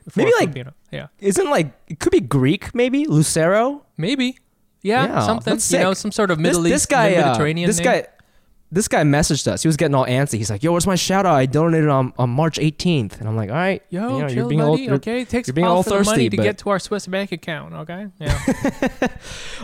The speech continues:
Speaker 2: Okay, next we got James. Just James. You know what? This is a fucking, uh, Chinese ass name. I, I
Speaker 1: Just,
Speaker 2: know a
Speaker 1: yeah.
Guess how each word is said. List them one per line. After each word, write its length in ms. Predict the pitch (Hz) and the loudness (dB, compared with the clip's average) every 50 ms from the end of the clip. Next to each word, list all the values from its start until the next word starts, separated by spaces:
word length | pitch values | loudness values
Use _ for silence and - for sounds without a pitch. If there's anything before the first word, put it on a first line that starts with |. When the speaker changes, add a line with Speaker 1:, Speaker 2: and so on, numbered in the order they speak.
| - | -2
Speaker 2:
Okay, 240 | - - - 156 131 | -2 2 2 2 4
next 240 | 120 139 165 - - | 4 2 2 2 2
we 60 | 170 | 2
got 200 | 147 139 131 120 | 2 2 0 0
James. 540 | 110 107 117 131 135 131 113 92 - - - | 0 0 2 4 4 2 2 0 -4 -8 -8
Just 200 | - 214 - - | -6 -6 -6 -4
James. 480 | - - 101 95 95 95 - - - - - | -2 -2 -2 -2 -2 -6 -8 -10 -12 -10 -6
You 100 | 208 220 | -2 0
know 80 | 220 | 2
what? 140 | 214 214 208 | 2 2 0
This 120 | 208 214 | 0 -2
is 100 | 202 151 | -2 -2
a 60 | 135 123 | -2 0
fucking, 300 | - 123 - 120 110 107 | 0 -2 -2 -2 -2 0
uh, 340 | 101 101 95 90 85 69 82 110 - - | 0 0 -2 -4 -6 -8 -10 -14 -18 -10
Chinese 320 | - - 151 123 117 117 104 | -4 -2 -2 0 0 0 0
ass 220 | 110 104 101 - | 0 0 -2 -2
name. 200 | 110 104 95 92 98 | -4 -4 -4 -2 -2
I, 60 | 113 | -2
I 40 | 147 | 0
Speaker 1:
Just, 140 | - 139 | 2 2
Speaker 2:
know 120 | 151 143 123 | 2 4 4
a 40 | |
Speaker 1:
yeah. 60 | 120 | 4